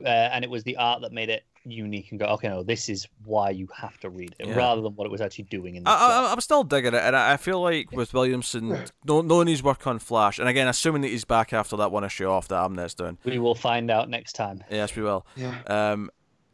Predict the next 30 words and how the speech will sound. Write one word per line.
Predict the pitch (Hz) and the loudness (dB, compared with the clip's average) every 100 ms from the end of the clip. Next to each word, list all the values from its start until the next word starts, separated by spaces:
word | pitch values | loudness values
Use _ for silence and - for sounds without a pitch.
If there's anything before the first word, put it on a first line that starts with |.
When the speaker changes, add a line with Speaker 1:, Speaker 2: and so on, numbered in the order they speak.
| _ | _
Speaker 2:
th-, | 135 143 | -4 -2
th-, | 147 156 | -2 2
this | 165 | 2
is | 170 143 | 4 0
just | 147 | 0
him, | 143 135 | 2 2
like, | 127 - | 2 0
setting | - 131 101 | 2 2 0
the | 113 | -4
seeds | - 113 107 - | -4 -4 -6 -6
for | 113 | -2
whatever | 107 104 104 104 | 0 0 0 -4
he's, | 98 - - | -4 -8 -8
he's, | 98 104 - | -8 -8 -8
you | 117 | -6
know, | 95 80 _ _ _ _ _ | -6 -8 _ _ _ _ _
plan | - 113 107 92 | -4 0 0 -2
is | 87 | -4
Speaker 1:
I, | 679 | -4
Speaker 2:
for | - 185 | -2 2
the | |
Speaker 1:
I | 202 | 4
would | 190 | 4
Speaker 2:
whole | 160 | 2
Speaker 1:
hope | 98 | 0
Speaker 2:
thing. | 92 | -4
Speaker 1:
so, | 98 | -8
yeah. | - - _ _ - - - - - | -10 -18 _ _ -20 -20 -20 -20 -12
Speaker 2:
Um, | - | -2
Speaker 3:
So, | 226 226 202 - | 2 4 4 0